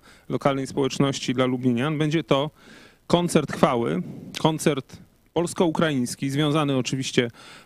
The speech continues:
e, z wojną w Ukrainie, ale też koncert o charakterze ewangelizacyjnym. Ten koncert będzie, no, w naj-, najważniejszym, myślę, miejscu Lublina,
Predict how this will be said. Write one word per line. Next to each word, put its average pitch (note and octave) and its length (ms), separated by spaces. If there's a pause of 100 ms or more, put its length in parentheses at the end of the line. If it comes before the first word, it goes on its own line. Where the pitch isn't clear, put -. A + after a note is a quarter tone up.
e, B2 380
z A#2 80
wojną C#3+ 300
w B2+ 60
Ukrainie, C3+ 560
ale G3+ 160
też F#3+ 220
koncert E3 520
o C#3 320 (260)
charakterze D3 500
ewangelizacyjnym. C#3+ 1040 (600)
Ten E3+ 160
koncert E3+ 520
będzie, C#3 540 (300)
no, B2 120
w A2 60
naj-, C#3 180
najważniejszym, D3 720
myślę, C3 280
miejscu C3+ 560
Lublina, C3+ 540